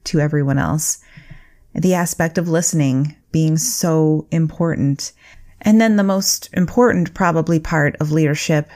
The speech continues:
is the part where it's not about you. It's not about you being a leader. It's about the effect you can have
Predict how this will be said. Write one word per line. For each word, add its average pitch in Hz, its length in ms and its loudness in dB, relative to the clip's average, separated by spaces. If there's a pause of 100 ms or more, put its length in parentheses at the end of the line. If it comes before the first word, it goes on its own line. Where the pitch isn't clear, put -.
(200)
is 165 440 0
the 160 120 -4
part 160 320 0
where 156 200 2
it's - 240 -2
not 160 220 2
about 151 400 0
you. 233 300 4
It's 202 180 0
not 165 180 0
about 156 240 0
you 185 420 0
being 175 300 0
a 151 60 0
leader. 185 560 0 (380)
It's 185 160 0
about 175 480 0 (140)
the 180 120 2
effect 165 480 -2
you 175 120 0
can 165 160 0
have 160 460 -2